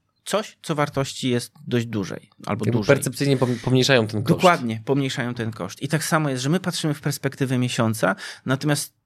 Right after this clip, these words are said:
Speaker 1: czasami nie przeceniamy to, ile to będzie kosztowało w ciągu roku,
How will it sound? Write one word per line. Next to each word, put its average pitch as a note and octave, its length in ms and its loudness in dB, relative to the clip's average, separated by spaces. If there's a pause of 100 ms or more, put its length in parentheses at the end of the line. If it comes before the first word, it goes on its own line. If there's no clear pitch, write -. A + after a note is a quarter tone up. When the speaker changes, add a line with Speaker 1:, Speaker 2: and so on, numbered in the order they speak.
(140)
Speaker 1:
czasami D3 640 0
nie C3+ 100 -4
przeceniamy D3 580 -2
to, - 160 -4
ile D#3 220 2
to - 100 -2
będzie B2 220 -2
kosztowało A#2+ 520 4
w G#2+ 60 -6
ciągu A2 300 0
roku, D#3+ 460 0